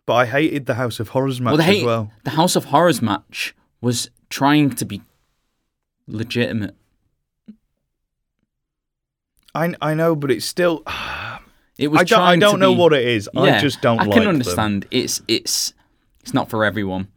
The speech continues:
Speaker 2: I think you've just gotta take it. This thing is in our lives now.
Speaker 1: Oh, yeah,
Speaker 2: It, it's
Speaker 1: that's, that's
Speaker 2: happening.
Speaker 1: my thing. I just have to accept that. There's nothing I can do about it. I've, I've said this to people that I've
Speaker 2: <laughs> There's nothing you
Speaker 1: I,
Speaker 2: can do
Speaker 1: I've
Speaker 2: about
Speaker 1: been
Speaker 2: it with all your
Speaker 1: ranting, I've
Speaker 2: power.
Speaker 1: been ranting about this
Speaker 2: <laughs>
Speaker 1: match for,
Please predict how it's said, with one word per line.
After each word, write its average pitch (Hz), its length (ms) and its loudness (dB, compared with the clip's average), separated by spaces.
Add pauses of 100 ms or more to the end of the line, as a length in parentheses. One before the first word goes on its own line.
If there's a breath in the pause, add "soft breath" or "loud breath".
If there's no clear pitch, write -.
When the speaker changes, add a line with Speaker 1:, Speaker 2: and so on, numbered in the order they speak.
(380 soft breath)
Speaker 2:
I 113 60 -6
think 143 160 -2
you've 123 100 -2
just - 160 -4
gotta 127 180 2
take 117 400 -2
it. 113 200 -4 (240)
This 175 340 2
thing 131 580 2
is 110 180 -2
in 123 160 0
our 117 200 2
lives 101 380 -4
now. 101 220 0
Speaker 1:
Oh, 240 140 4
yeah, 196 180 4
Speaker 2:
It, 135 40 2
it's 131 100 0
Speaker 1:
that's, 180 220 4
that's 123 180 -2
Speaker 2:
happening. 190 260 2
Speaker 1:
my 185 140 2
thing. 160 280 -2
I 143 120 2
just 160 260 -2
have 165 200 0
to 143 140 -2
accept - 360 -2
that. 95 180 -4
There's 110 180 -4
nothing 147 380 -4
I 131 140 0
can 117 180 -8
do 120 200 -2
about 135 320 0
it. 156 120 2
I've, 294 280 2
I've 131 200 2
said 170 260 4
this 170 240 2
to 160 80 -4
people 143 400 0
that 135 120 2
I've 123 240 2 (340 soft breath)
Speaker 2:
<laughs> - 360 -20
There's 131 260 0
nothing 147 300 4
you 135 80 2
Speaker 1:
I, 185 100 6
Speaker 2:
can - 80 2
do - 60 2
Speaker 1:
I've 202 100 6
Speaker 2:
about 202 100 0
Speaker 1:
been 226 120 6
Speaker 2:
it 214 40 2
with 233 80 6
all 240 120 4
your 285 100 4
Speaker 1:
ranting, - 160 0
I've 165 160 6
Speaker 2:
power. 202 100 2
Speaker 1:
been 175 220 2
ranting 180 400 4
about 151 320 4
this 127 160 -2
Speaker 2:
<laughs> - 0 -
Speaker 1:
match 127 400 2 (140)
for, 113 380 0